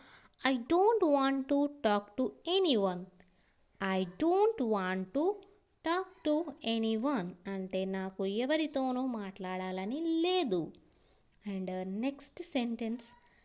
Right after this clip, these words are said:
"వారు నిన్న హాజరయ్యారు." వారు నిన్న హాజరయ్యారు. ఈ సెంటెన్స్ని మనం ఇంగ్లీష్లో, "They were present yesterday."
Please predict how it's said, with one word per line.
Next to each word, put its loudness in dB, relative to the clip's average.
"వారు 4
నిన్న 6
హాజరయ్యారు." 0
వారు -2
నిన్న -4
హాజరయ్యారు. -2
ఈ 8
సెంటెన్స్ని 2
మనం -2
ఇంగ్లీష్లో, -2
"They 8
were 6
present 6
yesterday." 2